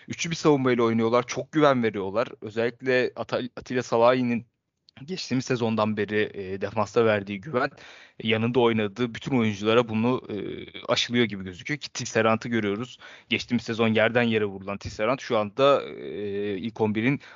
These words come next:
as-, yani ilk on bir oyuncusu oldu ve çok da iyi performans sergiliyor. E, onun dışında kanat beklerde bir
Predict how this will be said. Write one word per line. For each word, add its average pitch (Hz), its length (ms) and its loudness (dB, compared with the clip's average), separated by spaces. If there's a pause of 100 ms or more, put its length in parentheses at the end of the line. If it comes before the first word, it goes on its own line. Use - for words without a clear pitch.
(120)
as-, - 320 -2 (140)
yani 101 180 -4
ilk 123 160 -4
on 139 140 6
bir 123 60 0
oyuncusu 107 420 -4
oldu 98 280 -8
ve 135 160 6
çok - 260 -8
da 131 40 0
iyi 123 120 0
performans 101 540 -2
sergiliyor. 123 640 -10 (640)
E, 107 180 0
onun 135 200 2
dışında 156 460 2
kanat 147 360 2
beklerde 151 440 0
bir 160 140 0